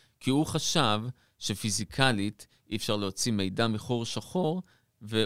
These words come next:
והוא היה, ודרוש לו המידע הזאת כדי לעשות את תוכנית א'. אז הוא פשוט ויתר עליה, ועבר לתוכנית ב' של, אה, להפרות את ה-, את ה-, את היקום, את הכוכבים האלה עם, עם, אה, אנושות. כלומר, מה שאנחנו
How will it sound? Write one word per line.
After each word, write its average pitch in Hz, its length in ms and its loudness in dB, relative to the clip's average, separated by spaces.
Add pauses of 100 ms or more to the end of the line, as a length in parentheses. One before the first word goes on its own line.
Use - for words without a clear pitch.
והוא 110 140 4
היה, 131 160 6 (240)
ודרוש 117 560 4
לו 185 60 4
המידע 147 300 2
הזאת 190 260 0 (220)
כדי 143 160 -2
לעשות 156 180 0
את 151 80 -8
תוכנית 165 320 2
א'. 123 160 2 (100)
אז 110 120 -10
הוא - 80 -8
פשוט 175 240 -4 (160)
ויתר 156 360 2
עליה, 104 300 2
ועבר 139 280 0
לתוכנית 175 420 0
ב' 104 160 2 (100)
של, 139 300 -4
אה, 160 360 0
להפרות 160 500 2
את 117 180 -4
ה-, 113 260 0 (520)
את - 180 -4
ה-, 107 640 2
את 104 120 -4
היקום, 113 460 4
את 107 100 2
הכוכבים 117 520 2
האלה 107 340 2
עם, 104 340 -2
עם, 104 220 -2
אה, 95 240 -4
אנושות. 98 420 -6
כלומר, 104 320 0 (500)
מה 139 200 4
שאנחנו 170 600 2